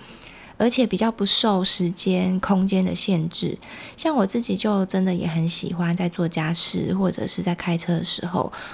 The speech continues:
我一定也会听我喜欢的 podcaster 的节目，然后一边吸收我自己想要吸收的新知。所以我也很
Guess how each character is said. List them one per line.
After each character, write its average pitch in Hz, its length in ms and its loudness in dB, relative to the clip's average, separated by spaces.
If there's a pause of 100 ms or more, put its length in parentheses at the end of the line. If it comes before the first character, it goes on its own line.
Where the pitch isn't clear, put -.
(120)
我 175 160 2
一 185 40 2
定 226 160 0
也 185 120 4
会 190 160 2
听 185 260 0
我 170 100 0
喜 170 200 0
欢 170 200 0
的 170 80 0
podcaster 165 800 -4
的 50 300 -10
节 - 320 -6
目， 170 240 0 (520)
然 170 100 -2
后 190 220 2
一 196 80 -2
边 180 240 2
吸 - 280 0
收 170 280 2
我 165 120 0
自 - 140 0
己 170 80 2
想 - 180 -4
要 - 60 -4
吸 - 240 0
收 156 240 0
的 139 80 -4
新 151 380 0
知。 - 340 -4 (400)
所 - 180 -2
以 202 200 4
我 190 120 2
也 190 140 4
很 165 400 2